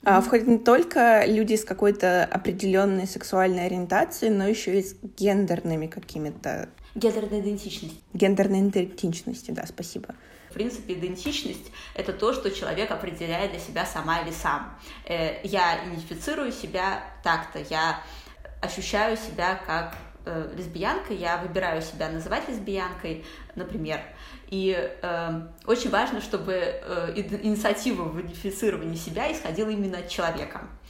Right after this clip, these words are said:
Speaker 2: А, э-, это корректно, это круто. Вот. Но, в общем, я компетентна далеко не во всех идентичностях, и вот, э, те идентичности, ко-,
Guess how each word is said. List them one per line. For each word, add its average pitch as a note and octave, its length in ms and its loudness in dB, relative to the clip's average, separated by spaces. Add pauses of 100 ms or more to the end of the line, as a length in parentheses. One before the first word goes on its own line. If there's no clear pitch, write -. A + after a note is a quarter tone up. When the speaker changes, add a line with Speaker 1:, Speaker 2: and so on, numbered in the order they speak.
(280)
Speaker 2:
А, D#3+ 140 2 (220)
э-, F#3+ 300 -4
это F3+ 200 -4
корректно, E3+ 480 -2
это F#3+ 180 -4
круто. - 420 -8 (380)
Вот. D#3+ 320 -6 (100)
Но, C4+ 240 2
в - 40 0
общем, - 280 -4
я A#3 300 -4 (260)
компетентна G3+ 600 -2
далеко F#3 300 -2
не G3 100 -2
во F3 100 -4
всех E3 240 -4
идентичностях, E3 720 -6 (360)
и F3+ 120 -2
вот, E3+ 280 -4 (300)
э, D#3+ 320 0 (100)
те G3 180 4
идентичности, F3 680 -6
ко-, - 300 -8